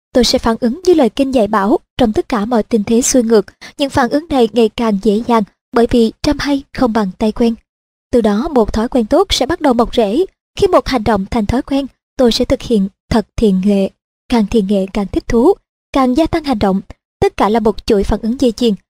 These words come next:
Hành động đó sẽ thành thói quen và tôi sẽ trở thành nô lệ thói quen tốt đấy. Ngày hôm nay,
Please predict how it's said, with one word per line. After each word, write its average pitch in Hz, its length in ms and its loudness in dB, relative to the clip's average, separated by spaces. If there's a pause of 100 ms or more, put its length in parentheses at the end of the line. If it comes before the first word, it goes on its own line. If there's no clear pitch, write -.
(160)
Hành 247 120 0
động 208 160 0
đó 214 260 0
sẽ 226 140 0
thành 208 160 -4
thói 226 180 -4
quen 247 240 0 (320)
và 285 60 2
tôi 339 260 2
sẽ 247 120 -2
trở 214 180 -2
thành 208 220 -4
nô 214 120 2
lệ 208 220 -2
thói 254 160 -4
quen 220 240 -2
tốt 247 200 0
đấy. 240 240 0 (720)
Ngày 220 200 4
hôm 226 220 2
nay, 247 220 2